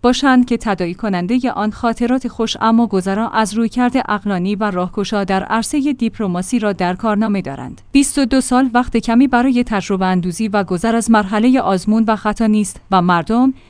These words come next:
یک منظومهٔ پروپیمان برای تحلیل و صحه سنجی پیش روی خود دارند و شاید بتوان گفت دیگر مردم عادی کوچه و بازار هم یک پا تحلیلگره. حوزهٔ دیپلماسی و مذاکرات هسته‌ای شده‌اند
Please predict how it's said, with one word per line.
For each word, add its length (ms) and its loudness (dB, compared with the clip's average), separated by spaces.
یک 240 -2
منظومهٔ 500 2
پروپیمان 640 0
برای 380 2
تحلیل 500 -2
و 80 2
صحه 260 -4
سنجی 460 -2
پیش 280 -2
روی 320 0
خود 240 -6
دارند 380 -4
و 100 0
شاید 380 0
بتوان 420 2
گفت 300 0
دیگر 300 0
مردم 400 4
عادی 480 -2
کوچه 360 -2
و 100 2
بازار 340 0
هم 280 2
یک 180 2
پا 180 0
تحلیلگره. 640 -4
حوزهٔ 380 2
دیپلماسی 720 0
و 120 2
مذاکرات 560 0
هسته‌ای 460 -2
شده‌اند 540 -2